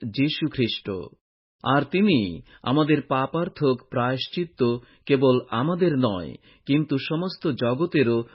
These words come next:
পাপার্থ। আর আমরা ইহাতেই জানিতে পারি যে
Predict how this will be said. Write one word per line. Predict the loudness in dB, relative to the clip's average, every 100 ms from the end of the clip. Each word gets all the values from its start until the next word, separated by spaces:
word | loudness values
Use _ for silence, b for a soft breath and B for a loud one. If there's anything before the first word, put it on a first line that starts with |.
| B
পাপার্থ। | -4 -2 0 -2 -2 -4 -6 -6 -14 _ _ _ 0
আর | 2 2
আমরা | 2 2 2 2 0 B
ইহাতেই | -2 0 2 2 4 2
জানিতে | 0 -2 0 0
পারি | 0 0 0 0
যে | -2 -4